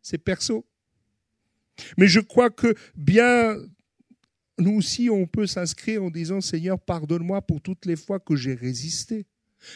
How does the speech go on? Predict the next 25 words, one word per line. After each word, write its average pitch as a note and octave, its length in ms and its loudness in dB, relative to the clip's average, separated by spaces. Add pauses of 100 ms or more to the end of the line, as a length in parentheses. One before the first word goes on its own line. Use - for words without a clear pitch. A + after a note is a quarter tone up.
pour F3 120 6
toutes A3+ 220 0
les G#3 120 6
fois A#3 240 4
où A3 80 8
je F3 100 0
me F3+ 100 2
suis F#3+ 200 -2
endurci, F#3+ 560 2
pour G#3 180 -8
toutes G3+ 200 -6
les G3 100 4
fois A3 180 2
où G#3+ 80 6
j'ai F3+ 140 4
pas A3+ 260 0
écouté. » A#3 680 0 (1700)
Et D3 80 -6
finalement, G3+ 520 -4
regardez, G#3+ 420 -6
il B3 120 -2
change - 360 -4
tout, B3+ 180 -8 (480)
tout B3+ 140 -2
tremblant G3 600 -4